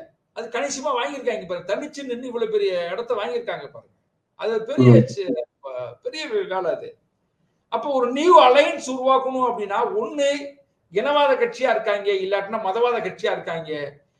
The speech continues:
Speaker 1: இல்லாட்டினா
Speaker 2: ம்.
Speaker 1: சாதிவாத கட்சியா இருக்காங்க. அதை தாண்டி நம்ம பேசுற ஒரு என்ன சொல்றது, ஒரு, ஒரு, ஒரு சுயமரியாதையும் பகுத்தறிவும் ஈக்வாலிட்டி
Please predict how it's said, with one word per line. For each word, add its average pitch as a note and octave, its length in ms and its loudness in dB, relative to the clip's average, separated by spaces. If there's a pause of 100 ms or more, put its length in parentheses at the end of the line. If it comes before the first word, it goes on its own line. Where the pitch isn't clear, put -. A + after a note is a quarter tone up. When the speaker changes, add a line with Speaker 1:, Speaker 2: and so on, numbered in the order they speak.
(120)
Speaker 1:
இல்லாட்டினா G#3+ 340 4
Speaker 2:
ம். A#2+ 120 8
Speaker 1:
சாதிவாத C#4 540 2
கட்சியா G#3+ 300 2
இருக்காங்க. C#3+ 720 -4 (520)
அதை A3 340 -4
தாண்டி D4+ 460 6
நம்ம C#4 300 2
பேசுற C#4 840 6 (840)
ஒரு G#3+ 180 2
என்ன A#3 200 2
சொல்றது, D#3 720 -4
ஒரு, F#3+ 260 0
ஒரு, F3+ 200 -2
ஒரு F3+ 260 -6
சுயமரியாதையும் A#3 880 4
பகுத்தறிவும் G#3 800 -4 (500)
ஈக்வாலிட்டி A#3 640 2